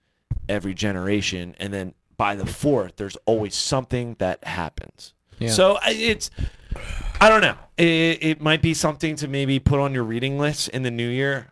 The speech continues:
Speaker 1: um, because I, th-, I, I don't know. With what's going on, I think we might be at that point. I think we might be at this weird point where, uh, I mean, look at the,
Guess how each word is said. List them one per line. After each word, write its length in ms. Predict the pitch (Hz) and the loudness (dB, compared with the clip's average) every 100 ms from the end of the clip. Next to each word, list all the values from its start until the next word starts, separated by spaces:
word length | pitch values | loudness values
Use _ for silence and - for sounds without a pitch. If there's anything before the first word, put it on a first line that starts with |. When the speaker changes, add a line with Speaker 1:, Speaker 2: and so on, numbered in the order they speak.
| _ | _
Speaker 1:
um, 260 | 131 123 113 | -4 -2 -2
because 280 | 127 151 160 | 0 2 4
I, 100 | 180 | 2
th-, 180 | - - | 0 0
I, 180 | - - | -2 2
I 80 | 185 | 4
don't 140 | 190 | 4
know. 200 | 165 110 | 4 2
With 220 | 123 147 | 0 -2
what's 280 | 139 185 185 | 0 0 0
going 300 | 196 196 160 | 0 0 2
on, 280 | 143 165 190 | 4 4 4
I 100 | 135 | 2
think 200 | 156 143 | 0 0
we 80 | 147 | 0
might 220 | 135 139 | 2 2
be 120 | 131 120 | 2 2
at 140 | 113 | 2
that 180 | 98 - | -2 -2
point. 300 | 101 64 - _ | -8 -10 -14 _
I 80 | 117 | -2
think 220 | - 151 | 0 0
we 100 | 156 | 0
might 280 | 143 135 139 | 2 0 0
be 160 | 143 139 | 0 0
at 100 | 120 | 0
this 240 | 117 110 - | -4 -6 -6
weird 460 | 110 123 127 120 | -2 0 0 0
point 360 | - 117 101 90 | -2 -2 -6 -10
where, 460 | 101 101 95 92 90 - - - _ _ _ | -4 -2 -2 -4 -8 -16 -20 -20 _ _ _
uh, 320 | 104 110 104 - | 0 2 0 -2
I 60 | 147 | 0
mean, 260 | 143 139 135 | 2 2 2
look 160 | 147 | 0
at 100 | 143 | -2
the, 320 | 139 135 123 | -4 -6 -6